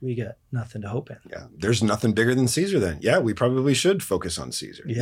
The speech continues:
Speaker 2: Yeah, we probably should put all of our eggs in the basket of the government of the United States of America. But if Jesus is Lord at the right hand of God and Father, this is all transient.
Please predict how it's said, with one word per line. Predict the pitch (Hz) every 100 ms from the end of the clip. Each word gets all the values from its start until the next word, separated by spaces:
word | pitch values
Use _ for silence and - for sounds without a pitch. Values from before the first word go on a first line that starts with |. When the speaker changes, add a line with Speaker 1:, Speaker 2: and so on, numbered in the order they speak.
| 139
Speaker 2:
Yeah, | 143
we | 113
probably | 135 151 151 143
should | 127 175 147
put | - 123
all | 127 139 165
of | 143
our | 135
eggs | 110 131 127
in | 113
the |
basket | 87 107 117 - 135 -
of | 95
the |
government | 87 104 117 113
of | 104
the |
United | 98 104
States | 107 110 -
of | 87
America. | 85 104 113 - - -
But | -
if | 80
Jesus | 78 85 92 117 175 214 - - _ _
is | 76 71
Lord | 76 69 71 95 139 175 196 - -
at | -
the | 78
right | 69 82 123
hand | 110 117
of | 92
God | 80 78 82
and | 80
Father, | - 80 107 151 - - - - _ _ _ _ _ _ _ _ -
this | 92 107 -
is | 110
all | 92 95 95
transient. | - 95 85 78 65 - -